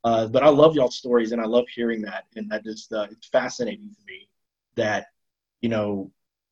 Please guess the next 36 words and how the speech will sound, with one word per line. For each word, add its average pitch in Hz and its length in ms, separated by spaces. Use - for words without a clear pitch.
people 156 240
can 135 140
still 135 260
get 135 120
in 123 220
love, 120 260
like, 120 180
love 127 280
baseball. 117 420
'Cause 127 240
if 139 160
people 170 220
say 151 160
it's 135 120
not 123 140
America's 117 340
pastime 113 380
anymore, 113 320
they 110 100
think 110 140
it's - 120
football. 110 520
I 117 120
truly 117 220
believe 104 260
it's 104 160
still 101 400
baseball. - 520
It's 104 160
still 110 560
always 139 260
gonna 113 160
be 104 100
baseball. - 460
Football's 208 340
popular. 170 340